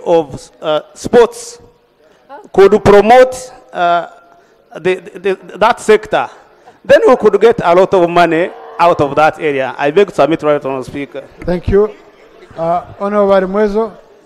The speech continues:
Speaker 2: No, please, Honorable Wandwasi, you are not among the M Ps I picked.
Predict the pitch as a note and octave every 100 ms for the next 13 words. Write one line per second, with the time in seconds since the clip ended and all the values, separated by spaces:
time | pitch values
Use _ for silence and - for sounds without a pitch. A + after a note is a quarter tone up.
0 | _ _ - - - F#3+ D3+ A3 F#3+ -
1 | A#3 A3+ A3+ G#3+ F#3+ F#3 F3 E3+ E3+ E3
2 | - G3+ G#3 - _ _ _ _ E3+ E3+
3 | F3 F#3 F3+ E3 E3+ E3 D#3 D3+ D#3+ -
4 | D3 C#3+ C#3 - B2 -